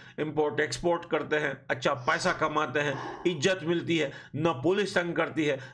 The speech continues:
ना अवाम कुछ बोलती है। यहाँ तक कि वो तो बोलते हैं कि भाई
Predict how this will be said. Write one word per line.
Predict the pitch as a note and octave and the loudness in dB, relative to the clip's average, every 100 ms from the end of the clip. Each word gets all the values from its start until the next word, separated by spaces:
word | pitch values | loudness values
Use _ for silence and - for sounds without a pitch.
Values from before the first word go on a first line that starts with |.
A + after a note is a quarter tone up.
| - | -4
ना | D#3+ | 0
अवाम | E3 D3 D#3 G#3 G#3+ | 2 2 2 2 0
कुछ | G3 E3 | -2 0
बोलती | D#3+ D#3+ C#3 | 0 0 0
है। | D3 B2 - - | -2 -2 -8 -6
यहाँ | C#3 E3 G#3 B3+ B3+ | 0 2 2 2 0
तक | A#3+ | 0
कि | B3+ | 2
वो | A#3+ A#3+ | 2 2
तो | B3 | 2
बोलते | A#3 A#3 A#3+ | 2 2 2
हैं | B3+ A#3+ | 2 2
कि | |
भाई | A#3+ F3+ A3+ C4 | 2 2 2 0